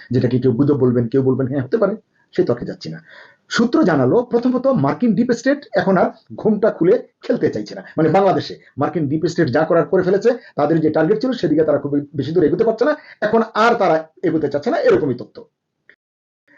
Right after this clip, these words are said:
কারণ কি? কারণ হচ্ছে যে, যে আশা নিয়ে তারা ইউনূসকে চেয়ারে বসিয়েছিল, টুকটাক বেচা বিক্রি ছাড়া, গম বেচা, এটা সেটা ছাড়া, আসলে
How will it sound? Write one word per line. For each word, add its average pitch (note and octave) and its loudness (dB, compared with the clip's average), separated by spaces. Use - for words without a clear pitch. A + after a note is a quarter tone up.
কারণ A3+ 4
কি? C#4 -2
কারণ A3+ 2
হচ্ছে D4+ 0
যে, C3+ 0
যে G3 2
আশা G3+ -4
নিয়ে C4 0
তারা A3 0
ইউনূসকে D3 0
চেয়ারে B3+ 4
বসিয়েছিল, C#3 -2
টুকটাক D4+ 2
বেচা G#3 4
বিক্রি G3 -2
ছাড়া, D3+ 2
গম D3 0
বেচা, C#3 2
এটা C3 0
সেটা D3+ 0
ছাড়া, D#3 -2
আসলে E3 2